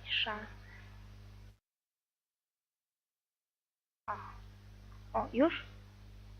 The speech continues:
Przewiń to. O. O, idź. Poszło?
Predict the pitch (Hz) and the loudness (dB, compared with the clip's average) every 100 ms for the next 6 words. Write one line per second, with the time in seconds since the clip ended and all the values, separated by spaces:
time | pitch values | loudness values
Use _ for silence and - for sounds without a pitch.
0 | - - - - _ - 208 208 208 202 | -14 -14 -14 -16 _ 10 10 6 2 2
1 | 208 202 - - - - - - - - | 0 -4 -6 -12 -14 -16 -14 -14 -14 -14
2 | - - - - _ _ _ _ _ _ | -14 -14 -16 -18 _ _ _ _ _ _
3 | - - - - - - - - - - | -4 -4 -4 -14 -14 -14 -14 -14 -16 -6
4 | - - 50 - - - - - - - | 2 4 6 4 0 -6 -10 -14 -14 -14
5 | - - - - - - - _ _ _ | -12 -14 -14 -14 -14 -16 -20 _ _ _
6 | _ _ _ _ _ _ _ _ _ _ | _ _ _ _ _ _ _ _ _ _
7 | _ _ _ _ _ _ _ _ _ _ | _ _ _ _ _ _ _ _ _ _
8 | _ _ _ _ _ _ _ _ _ _ | _ _ _ _ _ _ _ _ _ _
9 | _ _ - - - - - - - - | _ _ -8 -6 -12 -16 -16 -16 -16 -16
10 | - - - - - - - - - - | -16 -10 -6 -6 -6 -8 -10 -12 -14 -16
11 | - - - - - _ _ _ _ _ | -16 -16 -16 -16 -20 _ _ _ _ _
12 | _ _ - - 254 | _ _ -6 0 0